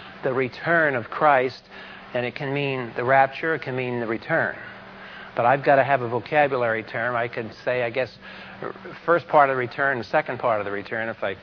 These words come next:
phrased it that way. But <clears throat> what we're talking about here are these two arrows.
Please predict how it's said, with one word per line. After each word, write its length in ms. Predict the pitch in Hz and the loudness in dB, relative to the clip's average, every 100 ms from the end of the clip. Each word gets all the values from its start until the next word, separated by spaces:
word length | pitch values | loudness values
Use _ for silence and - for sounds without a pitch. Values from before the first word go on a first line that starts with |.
| - | -2
phrased 280 | 131 127 - | 0 0 -4
it 60 | - | -6
that 200 | 104 85 | -4 -2
way. 280 | 98 90 98 - - - - - - | -4 -4 -8 -16 -18 -16 -16 -12 4
But 220 | 135 120 - - | 4 4 -6 -8
<clears throat> 0 | 151 | -4
what 260 | 139 165 | 2 2
we're 100 | 175 | 2
talking 400 | - 185 196 180 | 0 2 2 0
about 300 | 139 135 123 | 2 2 2
here 340 | 110 131 135 - | 0 -2 0 -2
are 120 | 131 | -2
these 200 | 143 135 | -2 -4
two 220 | - 156 | -2 -2
arrows. 500 | 147 143 139 85 - | 0 2 2 2 -4